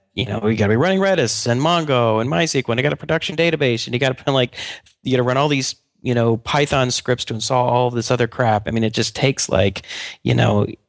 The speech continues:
if, if, if a month goes by before I'm up there, I mean, it's like I have to spend at least an hour, it seems, hour and a half, and if reconfiguring it, and if I have to download a database and import it, I mean, you know, tack on however many hours that takes. So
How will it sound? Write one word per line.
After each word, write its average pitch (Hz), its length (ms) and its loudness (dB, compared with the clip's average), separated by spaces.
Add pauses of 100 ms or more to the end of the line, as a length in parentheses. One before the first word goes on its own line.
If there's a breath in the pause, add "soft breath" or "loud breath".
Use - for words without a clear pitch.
(140)
if, 143 460 0
if, - 220 -2
if 147 140 0
a 147 40 2
month 170 260 0
goes 139 200 0
by 143 320 0
before 123 320 -2
I'm 117 140 0
up 135 160 -2
there, 104 280 0
I - 60 -2
mean, 110 180 -4
it's 107 220 -4
like 113 140 -2
I 110 40 2
have 117 140 0
to 117 80 -6
spend 107 260 -2
at 101 60 0
least 104 300 -4 (420 loud breath)
an 131 160 -2
hour, 101 560 0 (160)
it - 80 -14
seems, 98 480 -2
hour 104 140 2
and 101 80 0
a 98 40 2
half, 107 480 0
and 110 120 2
if - 260 -4 (460)
reconfiguring 120 580 0
it, 104 60 0
and 107 80 2
if 104 100 -2
I 127 40 4
have 120 100 0
to 113 80 -2
download 110 320 0
a - 20 -4
database 107 460 0
and 113 80 -2
import 110 280 -4
it, 65 120 0
I 50 40 -2
mean, - 200 -4
you - 80 -4
know, 53 80 -4
tack 101 280 -2
on 95 280 2 (300 loud breath)
however 104 220 0
many 101 200 0
hours 95 260 2
that 104 160 2
takes. - 340 -4
So - 360 -4